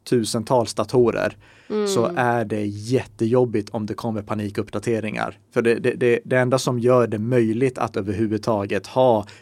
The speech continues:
Speaker 1: god, eh, goda underhållsrutiner på datorerna, det är att det liksom kommer konsekvent,
Speaker 2: Mm.
Speaker 1: eh, uppdateringar vid specifika tillfällen då man kan förbereda för det. Det är jättesvårt för stora organisationer att rulla ut panikuppdateringar.
Speaker 2: Förstår.
Speaker 1: Men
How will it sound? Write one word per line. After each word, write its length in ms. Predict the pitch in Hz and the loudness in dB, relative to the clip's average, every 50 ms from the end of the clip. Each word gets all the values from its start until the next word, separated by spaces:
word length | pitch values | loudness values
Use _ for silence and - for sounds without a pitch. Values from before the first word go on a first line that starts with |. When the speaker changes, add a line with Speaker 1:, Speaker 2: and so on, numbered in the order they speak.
| - - | -20 -18
Speaker 1:
god, 560 | - 107 - 131 110 98 98 107 104 101 - - - | -16 -4 0 0 0 0 0 -4 -6 -8 -12 -10 -6
eh, 300 | 104 98 95 95 95 101 | -6 -4 -4 -4 -6 -2
goda 260 | 101 123 110 101 113 | 0 0 0 0 0
underhållsrutiner 1040 | 110 104 104 110 101 101 107 104 - - 98 110 - - 120 113 104 98 92 95 92 | -4 -2 -2 -2 -2 -2 -2 -2 -4 -6 -6 -4 0 0 0 0 0 -2 -4 -6 -8
på 260 | - _ - 113 110 | -6 _ 0 0 0
datorerna, 460 | 107 101 - - 107 104 - - 98 104 | 0 -2 -4 -4 -4 -4 -2 -4 -4 -2
det 280 | 107 110 110 107 101 | -2 -2 -2 -2 -2
är 40 | 98 | -4
att 100 | 92 - | -4 -6
det 80 | 107 101 | -6 -6
liksom 340 | 98 92 - - 107 101 | -6 -8 -8 -8 -8 -8
kommer 360 | 98 - - 127 113 113 107 98 | -10 -4 -2 -2 -2 -2 -4 -8
konsekvent, 640 | - - 104 107 - - - - 131 117 107 98 - | -8 -8 -10 -8 -8 -10 -4 -2 -2 0 0 -2 -4
Speaker 2:
Mm. 420 | 202 208 202 190 180 175 175 165 165 - - | -4 -4 -4 -4 -4 -6 -8 -10 -14 -12 -8
Speaker 1:
eh, 160 | 110 110 - 113 | -6 -4 -4 -4
uppdateringar 600 | 110 - - 110 - - 110 104 104 104 101 98 | -6 -6 -6 -6 -4 -2 -2 -2 -2 -2 -4 -2
vid 220 | 101 113 107 98 | -2 -2 -2 -2
specifika 560 | - - 98 - 113 107 - 110 101 - 107 | -4 -6 -6 -6 -6 -4 -2 -4 -4 -4 -4
tillfällen 440 | - 117 107 95 - - 107 98 92 | -4 -4 -4 -4 -2 -4 -4 -4 -4
då 80 | 95 92 | -6 -8
man 140 | 98 95 | -8 -8
kan 160 | - 104 104 104 | -8 -8 -8 -4
förbereda 560 | - - 120 107 92 - 120 110 107 101 98 | 0 2 2 2 2 2 0 0 0 -2 -4
för 120 | - - - | -6 -6 -6
det. 160 | - 110 - - - - - - - - _ - | -6 -8 -8 -10 -18 -20 -20 -20 -20 -20 _ -4
Det 60 | 117 | -2
är 40 | 107 | 0
jättesvårt 600 | 104 110 98 - - 101 - - - - - - | 0 0 0 -2 -6 -6 -2 -2 -2 -2 -2 -4
för 120 | - 104 | -4 -4
stora 260 | 95 107 107 101 98 | -2 -2 -2 -2 -2
organisationer 640 | 98 98 95 95 98 92 - 110 95 107 98 95 95 | -4 -4 -6 -6 -8 -8 -8 -8 -8 -8 -8 -6 -6
att 100 | 95 92 | -6 -4
rulla 240 | - 107 98 95 95 | -4 -4 -4 -2 -4
ut 140 | 95 92 - | -4 -6 -6
panikuppdateringar. 880 | - 95 92 92 - 104 101 - 98 - 107 - - - - - 117 - _ | -8 -10 -10 -10 -8 -10 -10 -10 -10 -8 -8 -8 -8 -8 -12 -14 -14 -16 _
Speaker 2:
Förstår. 440 | - - 202 196 - - - - - - _ _ - - - - - - - - - _ _ _ _ _ _ - | -12 -8 -8 -6 -4 -4 -6 -6 -8 -14 _ _ -20 -20 -20 -20 -20 -20 -20 -20 -20 _ _ _ _ _ _ 2
Speaker 1:
Men 260 | 143 156 120 98 87 | 2 4 4 2 -2